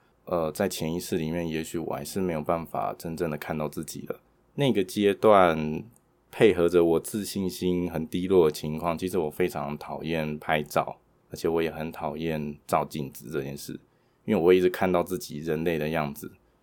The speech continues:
然后我就会很没办法接受，会觉得很不自在，会觉得很，很尴尬这样子。但其实这些状况，其实到我自信心慢慢建立起来之后，我才开始慢慢接受拍照跟照镜子这件事情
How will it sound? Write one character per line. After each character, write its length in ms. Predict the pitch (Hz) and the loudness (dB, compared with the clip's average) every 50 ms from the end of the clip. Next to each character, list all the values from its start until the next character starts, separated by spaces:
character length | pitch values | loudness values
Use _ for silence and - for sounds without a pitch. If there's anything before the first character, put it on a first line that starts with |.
| _ _ _ _ | _ _ _ _
然 160 | - 85 78 | -6 -2 0
后 100 | 85 90 | 2 2
我 120 | 82 78 76 | 2 2 2
就 160 | - 87 82 | 0 2 4
会 440 | 87 87 85 82 82 78 76 73 - - | 4 4 6 6 4 4 2 0 -2 -4
很 160 | - - 82 | -4 -4 -2
没 140 | 82 85 85 | 0 0 2
办 100 | 92 92 | 4 4
法 100 | 82 78 | 2 2
接 240 | 73 - 85 80 78 | 0 -2 -2 -2 -2
受， 220 | - - 82 76 | 0 0 0 0
会 140 | 76 98 90 | 2 2 2
觉 100 | 90 87 | 2 2
得 80 | 78 | 2
很 160 | 73 78 76 73 | 2 -2 -4 -6
不 100 | - - | -4 -6
自 240 | 71 - - 85 | -6 -6 -8 -8
在， 300 | 78 - 87 - - - _ _ _ | -2 0 0 0 0 -4 _ _ _
会 80 | - 110 | -6 -2
觉 120 | - 110 | 2 4
得 140 | 101 95 82 | 6 6 6
很， 340 | 85 80 76 73 73 - - - - - _ | 6 6 4 4 2 -4 -8 -12 -18 -20 _
很 180 | - - 80 76 | -8 -8 -6 0
尴 260 | - - 95 98 101 | 4 4 4 4 4
尬 260 | 101 - 113 85 78 76 | 6 8 8 8 8 6
这 80 | - | 4
样 180 | 85 76 71 67 | 2 2 2 -2
子。 160 | - - - - - _ _ _ _ _ _ | -4 -8 -10 -12 -16 _ _ _ _ _ _
但 140 | - 160 147 | 2 2 2
其 140 | - 123 110 | 2 2 2
实 120 | 107 117 | 2 0
这 220 | 113 - - 131 | 0 0 0 0
些 320 | 120 - - 117 113 113 110 | 0 4 6 6 6 6 6
状 320 | - - 123 107 92 90 | 6 6 6 6 6 4
况， 300 | - - 110 98 87 85 | 2 4 4 4 4 2
其 80 | 80 - | -2 -6
实 100 | 95 92 | -8 0
到 380 | - - 110 101 92 85 82 | 6 8 10 10 10 8 6
我 360 | 82 82 82 80 80 - - - - | 4 2 0 0 0 -2 -4 -8 -6
自 160 | - 123 113 | -2 -2 0
信 200 | 104 113 107 104 | 0 0 0 0
心 400 | 98 104 101 98 98 101 101 104 98 | 0 -2 -2 -2 -2 -2 -2 0 2
慢 160 | 107 107 101 | 2 4 4
慢 180 | 101 98 98 95 | 4 2 2 0
建 240 | - 113 101 95 | 0 0 0 2
立 140 | 92 92 92 | 2 0 0
起 220 | 87 - - 76 73 | -2 -4 -6 -6 -6
来 120 | 73 76 | -4 -4
之 200 | 78 85 85 82 | -4 -4 -4 -2
后， 200 | 85 95 90 80 | 2 2 2 4
我 140 | 76 73 73 | 2 0 -2
才 220 | - - 82 80 | -2 -4 -6 -4
开 160 | - - 95 | -2 -2 -4
始 240 | 90 - 80 76 76 | -4 -4 -6 -8 -6
慢 260 | - - 92 95 92 | -6 -4 -2 -2 0
慢 180 | 92 92 90 87 | 0 0 -2 -2
接 240 | 82 - 85 82 82 | -4 -4 -4 -4 -4
受 320 | 80 - - 90 85 82 | -4 -2 0 0 0 0
拍 240 | 78 - - 82 82 | -2 -2 -2 -2 0
照 200 | 80 - 80 80 | 2 2 2 2
跟 180 | 80 80 80 80 | 0 -2 -4 -2
照 220 | - 85 78 76 | 0 0 0 0
镜 200 | - - 82 80 | -2 -6 -6 -6
子 120 | - - - | -8 -8 -6
这 100 | - - | -6 -4
件 160 | - - - | -4 -6 -6
事 240 | - - - - - | -8 -10 -10 -10 -10
情 200 | - - - | -12 -12 -14